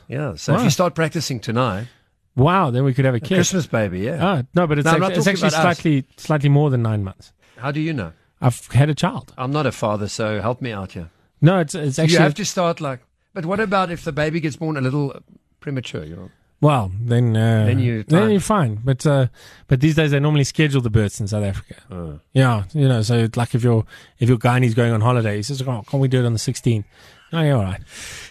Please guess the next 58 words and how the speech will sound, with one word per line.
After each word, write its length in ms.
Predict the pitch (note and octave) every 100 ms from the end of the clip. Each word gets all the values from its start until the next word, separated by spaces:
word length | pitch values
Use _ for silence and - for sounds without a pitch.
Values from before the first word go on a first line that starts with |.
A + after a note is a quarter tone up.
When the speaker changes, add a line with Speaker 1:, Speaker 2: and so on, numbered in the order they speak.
| _
Speaker 1:
And 200 | D#3 D3 C#3+
your 240 | E3+ F#3+
kid, 320 | F#3+ E3+ D3
when 140 | A#2+ A#2+
she 160 | -
was 140 | C3+ G2
born, 500 | A#2+ C3 A2 G#2+ B2
did 160 | A#2
you 60 | B2
know 100 | C3
exactly 560 | A2+ G2 D3 E3+ F3+
on 200 | F3 D3
which 260 | B2+ D3+ -
day? 260 | C#3 C3+ F3
And 200 | D3+ B2+
you 80 | C#3
know 140 | D#3
what? 200 | E3 D#3
Maybe 240 | C#3+ D3 D#3
you 100 | C#3+
had 140 | C#3
a, 220 | C#3 C#3+
a 60 | A#2
show 220 | - E3+
to 120 | -
do 160 | C3+ A2
that 200 | F#2 E2+
day. 240 | F2 D2 - _
What? 120 | G#2
Speaker 2:
Um, 300 | F3 F#3 F#3+ -
no, 360 | D#3+ F3 A#2 G2+ - -
no. 180 | D#3 D3
We, 320 | C#3 F3 F#3 F3+
my 160 | F#3
kid 180 | - G#3+
was 100 | D#3
very 180 | D3 D3+
chilled. 360 | - C3+ A2 - B2+
She 120 | C#3+
was 60 | C3
just 120 | C#3+
like 120 | C#3+
a 40 |
dad. 180 | C3 A2
She 80 | A2+
was 100 | A#2+
completely 520 | - C#3 B2+ D#3 D3+ B2+
chilled. 340 | C#3+ B2+ A#2
She 80 | C3+
was 80 | B2+
like, 180 | C3
"I'm 180 | C3 D3
happy 280 | B2 B2+ G#2+
here. 120 | A#2
I'm 100 | A2+
not 140 | B2 A#2+
going 200 | A#2 A2
anywhere." 360 | A#2 A#2+ G2